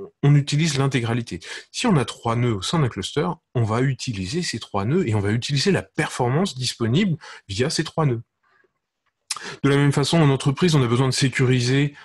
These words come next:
euh, l'accès à la base de données et l'accès aux données. On va intégrer donc, de fait, un firewall intelligent. Un firewall intelligent, puisque c'est un firewall niveau sept de la couche osi. Donc on est vraiment sur un firewall qui va inspecter,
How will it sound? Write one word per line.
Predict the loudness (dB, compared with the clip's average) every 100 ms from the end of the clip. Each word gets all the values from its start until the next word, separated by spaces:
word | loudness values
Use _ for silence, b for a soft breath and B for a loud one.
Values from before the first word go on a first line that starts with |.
| B -10
euh, | -8 -8 -6
l'accès | -4 -2 -2 0
à | 0
la | 0
base | -2 -2
de |
données | -2 0 0 0
et | -2
l'accès | -2 -2 0
aux | 0
données. | 2 0 -2 -8 B B B B -4
On | -2
va |
intégrer | 0 0 -2 2 2
donc, | 4 2 2
de | 0
fait, | 0 -2 -2 -6 -4
un | -2
firewall | -2 -2 0 0 0
intelligent. | -2 -4 -4 -4 -8 _ _ B B B B
Un | -4
firewall | 2 4 4 2
intelligent, | 2 2 4 2
puisque | 0 -2 -4
c'est | -2 -2
un | -4
firewall | -2 -2 0 0 2 2 0 -2
niveau | 2 4 4 4 2 2
sept | 0 0 -2 -6 _
de | -6
la | -6
couche | -4 -4
osi. | -2 -4 -6 -10 -4
Donc | -2 0
on | 0
est |
vraiment | 0 -2 -2 -2
sur | -2 -6 -8 -2 -2
un | -2
firewall | -2 -2 -2 -2 -4
qui | -2
va | -2
inspecter, | -4 -6 -8 -6 -6